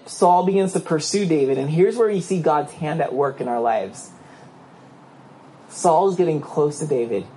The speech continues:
He's closing in. He's in his position. And then, um, if you guys will look at verse twenty-six, twenty-three, twenty-six,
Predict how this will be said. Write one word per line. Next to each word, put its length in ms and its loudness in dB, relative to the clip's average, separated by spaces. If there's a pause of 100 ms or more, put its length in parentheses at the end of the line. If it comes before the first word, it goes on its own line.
(360)
He's 160 -6
closing 540 0
in. 280 -4 (400)
He's 220 -2 (100)
in 280 2
his 200 -4
position. 680 -6 (1700)
And 140 -6
then, 260 -6 (400)
um, 320 -2
if 140 -12
you 60 -2
guys 200 2
will 80 0
look 140 0
at 100 0
verse 200 -4
twenty-six, 880 -6 (180)
twenty-three, 500 -2
twenty-six, 840 -6